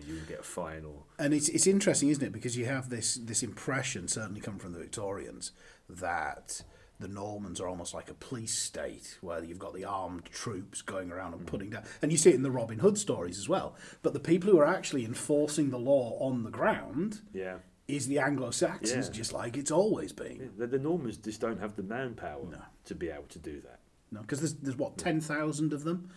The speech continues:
Speaker 1: Yeah.
Speaker 2: And their families at, at the maximum.
Speaker 1: Yeah.
Speaker 2: And there's one and a half million Anglo-Saxons. They can't do it.
Speaker 1: No.
Speaker 2: Um,
Speaker 1: Murderum? Not murderum, sorry,
Speaker 2: no,
Speaker 1: ordeals.
Speaker 2: the ordeals, yeah.
Speaker 1: Yeah.
Speaker 2: So the, the ordeals are already there, aren't they?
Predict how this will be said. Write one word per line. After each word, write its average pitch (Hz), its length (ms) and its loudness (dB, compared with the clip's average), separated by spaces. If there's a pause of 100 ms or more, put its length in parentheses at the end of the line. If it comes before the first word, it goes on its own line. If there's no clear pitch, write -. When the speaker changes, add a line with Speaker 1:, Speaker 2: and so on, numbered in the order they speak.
Speaker 1:
Yeah. 127 140 0
Speaker 2:
And 151 100 4
their 139 80 4
families 160 500 4
at, 131 300 -6
at 131 100 -6
the 127 60 -6
maximum. 147 640 2
Speaker 1:
Yeah. 117 220 0 (200)
Speaker 2:
And 127 180 2
there's 123 320 -2 (220)
one 135 220 2
and 117 80 -4
a 104 40 -8
half 117 260 -8
million 117 360 -4
Anglo-Saxons. 110 1040 -6
They 147 100 -8
can't - 360 -14
do - 180 -10
it. - 180 -10
Speaker 1:
No. 85 160 -10 (1300)
Speaker 2:
Um, 160 440 6 (260)
Speaker 1:
Murderum? 139 640 0
Not 165 120 4
murderum, 131 340 4
sorry, 135 200 6
Speaker 2:
no, - 120 12
Speaker 1:
ordeals. - 220 10
Speaker 2:
the 196 80 12
ordeals, 175 420 12
yeah. 165 160 8
Speaker 1:
Yeah. - 40 -6 (100)
Speaker 2:
So 170 220 8
the, 160 220 4
the 160 180 6
ordeals 208 520 12
are 151 80 10
already 139 200 10
there, 139 300 4
aren't 143 180 -2
they? 80 140 -8